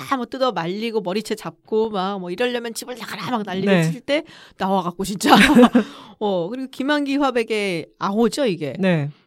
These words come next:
Speaker 1: 그 향안에다가 원래 성이었던 변 씨를 버리고 김한길 화백의 성인 김 씨.
Speaker 2: 미국식으로 뭐 미세스
Speaker 1: 그렇지,
Speaker 2: 김이죠.
Speaker 1: 그렇지. 어,
Speaker 2: 네.
Speaker 1: 그걸 붙여서 김향안이라고 개명을 한 거잖아요.
Speaker 2: 네.
Speaker 1: 근데 마지막에 돌아가실 때는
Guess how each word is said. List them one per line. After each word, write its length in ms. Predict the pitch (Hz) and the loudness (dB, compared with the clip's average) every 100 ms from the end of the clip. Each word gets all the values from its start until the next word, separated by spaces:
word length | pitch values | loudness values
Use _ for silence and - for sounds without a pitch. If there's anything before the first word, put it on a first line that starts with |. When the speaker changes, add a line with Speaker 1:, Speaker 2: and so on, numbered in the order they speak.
| _ _ | _ _
Speaker 1:
그 120 | 196 185 | -8 -4
향안에다가 920 | 330 370 349 240 180 165 190 160 147 | -2 0 0 -2 -4 -4 -2 -2 -4
원래 320 | 180 208 285 | 0 2 2
성이었던 540 | 311 277 254 226 226 208 | 0 -2 -2 -4 -4 -6
변 240 | 196 185 | -2 -4
씨를 260 | 202 208 202 | -4 -6 -6
버리고 640 | - 165 160 156 233 294 _ _ | -6 -6 -6 -2 -2 -4 _ _
김한길 400 | - 220 220 202 | -6 -2 0 -2
화백의 500 | 196 175 165 165 151 156 _ _ | -6 -10 -10 -8 -8 -12 _ _
성인 420 | - 269 226 143 | -8 -6 -4 -6
김 200 | - 208 | -4 -4
씨. 320 | 175 - 123 _ | -4 -8 -12 _
Speaker 2:
미국식으로 680 | 220 294 320 - 294 254 254 | 6 8 6 2 -2 2 4
뭐 120 | 214 | 4
미세스 320 | 190 247 294 294 | 6 8 8 6
Speaker 1:
그렇지, 40 | 190 | 6
Speaker 2:
김이죠. 340 | 202 170 170 151 | 6 6 2 0
Speaker 1:
그렇지. 180 | 208 185 | 0 0
어, 20 | |
Speaker 2:
네. 80 | 160 160 | 0 -2
Speaker 1:
그걸 220 | - 262 | -2 -2
붙여서 380 | - - - 214 | -2 -8 -6 -6
김향안이라고 1200 | - 202 208 277 269 - 165 147 - 175 175 175 | -6 -6 -6 -8 -8 -6 -4 -6 -8 -8 -6 -8
개명을 460 | 175 165 185 180 233 | -8 -6 -6 -6 -6
한 120 | 294 | -6
거잖아요. 480 | 302 170 135 156 285 | -8 -8 -10 -8 0
Speaker 2:
네. 260 | 180 165 - _ - | 0 0 -4 _ -14
Speaker 1:
근데 140 | 240 _ _ | -14 _ _
마지막에 560 | - 220 - 370 339 311 | -10 -8 -2 0 2 0
돌아가실 560 | 269 220 226 220 226 214 | -2 -4 -4 -6 -8 -8
때는 480 | 196 196 190 165 | -6 -6 -6 -8